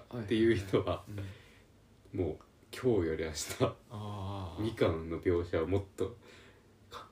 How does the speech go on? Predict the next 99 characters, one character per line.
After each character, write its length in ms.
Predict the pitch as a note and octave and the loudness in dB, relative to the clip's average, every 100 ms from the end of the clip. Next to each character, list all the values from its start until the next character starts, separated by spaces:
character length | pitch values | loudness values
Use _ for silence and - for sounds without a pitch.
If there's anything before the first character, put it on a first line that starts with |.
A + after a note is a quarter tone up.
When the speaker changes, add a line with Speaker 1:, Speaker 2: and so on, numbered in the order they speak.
| _ | _
Speaker 2:
こ 100 | F2 | 0
よ 100 | D#2 | 0
く 120 | - | -2
み 100 | F2+ | -2
た 100 | F2+ | 0
い 40 | |
な 80 | F2+ | 2
こ 80 | F#2+ | 2
と 100 | F#2+ | 0
考 120 | G2+ F#2 F#2 | 2 4 6
え 120 | F2+ | 4
て 120 | E2 | 2
ん 100 | - | -6
だ 80 | C#2+ | -8
よ 60 | |
ね。 140 | F#2+ G2 - - | -8 -12 -16 -12
Speaker 1:
あ 440 | A2 A2+ A2+ A2 G2 | -6 -4 -4 -6 -8
あ、 40 | |
は 40 | A2 | -10
い 40 | |
は 260 | F#2 - A2+ | -10 0 2
い 40 | |
は 60 | F2+ | 2
い 20 | |
は 0 | |
い。 40 | - - - - - - - - - - | -6 -14 -16 -16 -20 -20 -20 -20 -20 -6
Speaker 2:
そ 60 | A#2+ | -4
う。 40 | |
だ 40 | A#2 | 2
か 100 | G#2 | 6
ら、 280 | A#2+ G2 - - - - - - - - | 6 4 -2 -16 -20 -20 -20 -20 -20 -8
も 80 | F2 | -6
う 20 | |
ぶ 120 | - G2+ | -2 -2
っ 40 | - - | -4 4
飛 140 | C#3+ | 6
ん 140 | C3 A#2+ - - | 6 0 -14 -16
で、 440 | A#2 A2 G2+ E2+ - - G2+ | -4 4 4 4 -4 -10 -6
Speaker 1:
う 40 | |
ん。 40 | F#2+ | 0
Speaker 2:
ず 140 | A2+ | 2
ば 120 | C#3 | 4
抜 120 | C#3 | 2
け 100 | B2+ | 0
て 120 | - F2 | 0 0
一 240 | E2 F2+ | -2 -6
位 40 | |
取 160 | E2 F2 | -4 -6
っ 20 | - - - | -6 -20 -18
た 100 | - | -8
り 100 | D#2+ | -6
す 120 | F#2 - | -4 -4
る 120 | D2+ | -4
子 160 | - | 0
は、 220 | F2+ - - - - | 0 0 -6 -20 -10
Speaker 1:
あ 280 | A2+ G#2 G2 F#2+ | -8 -6 -6 -4
あ、 60 | |
Speaker 2:
そ 100 | F#2+ | -2
っ 40 | A2 | -2
ち 100 | G2+ | 0
タ 80 | |
イ 60 | F2+ | 0
プ。 60 | F2+ | 0
Speaker 1:
そ 40 | |
う 40 | |
い 60 | F2+ | -4
う 20 | |
人 120 | - | -2
ね。 60 | A#2 | 2
Speaker 2:
そ 20 | |
う。 1160 | - - G2 F#2 D#2+ D#2+ - - - - - - | 2 0 -6 -6 -6 -12 -18 -20 -20 -20 -16 -10
Speaker 1:
う 20 | |
ん。 20 | |
Speaker 2:
お 20 | |
茶 140 | A2 C3 | 0 2
日 100 | C#3 | 6
で 100 | C#3 | 6
も 100 | G#2 | 6
よ 120 | G2+ | 6
く 100 | - | 2
て、 100 | - | -6
本 220 | G2+ G#2 | -6 -2
番 180 | A2 G#2+ | -4 -2
で 80 | G#2 | -2
も 100 | E2 | -2
い 60 | |
い、 100 | E2 - - - | -6 -10 -20 -12
一 240 | - F#2+ F2 | -10 -2 -2
位 20 | |
取 200 | F#2 E2 | 0 -2
る 100 | E2+ | -2
よ 140 | E2 F2 | -4 -6
う 40 | |
な 60 | F2+ | -10
子 100 | - | -8
っ 60 | F2 | -10
て、 280 | - E2+ - | -4 -4 -4
Speaker 1:
う 120 | |
ん。 60 | B2 | -6